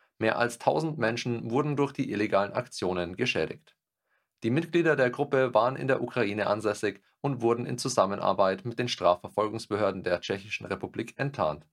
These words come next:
Die Täter richteten außerdem zwei Callcenter ein und beschäftigten Mitarbeiter, die den Betrug durchführten. Bisher wurden mehr als tausend Opfer ermittelt, darunter Bürger aus der Tschechischen Republik, Polen, Frankreich, Spanien,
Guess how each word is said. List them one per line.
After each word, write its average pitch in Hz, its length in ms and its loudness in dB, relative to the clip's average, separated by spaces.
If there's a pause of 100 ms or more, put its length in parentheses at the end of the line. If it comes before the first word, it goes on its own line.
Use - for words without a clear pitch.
(540)
Die 104 200 -2
Täter 123 500 0
richteten 139 460 -2
außerdem 113 460 0
zwei 95 260 2
Callcenter 117 600 0
ein 104 280 -2 (220)
und 156 220 -2
beschäftigten 120 560 0
Mitarbeiter, 98 640 0
die 110 140 -4
den 120 140 0
Betrug 110 460 -4
durchführten. - 680 -2 (460)
Bisher 113 480 2 (180)
wurden 147 220 2
mehr 135 200 2
als 127 220 -4
tausend - 400 0
Opfer - 260 2
ermittelt, 113 600 0
darunter 139 320 2
Bürger 110 420 2
aus 101 180 -4
der 92 180 -2
Tschechischen 92 420 -6
Republik, 110 560 -4 (280)
Polen, 139 460 2
Frankreich, 104 680 2
Spanien, 92 680 0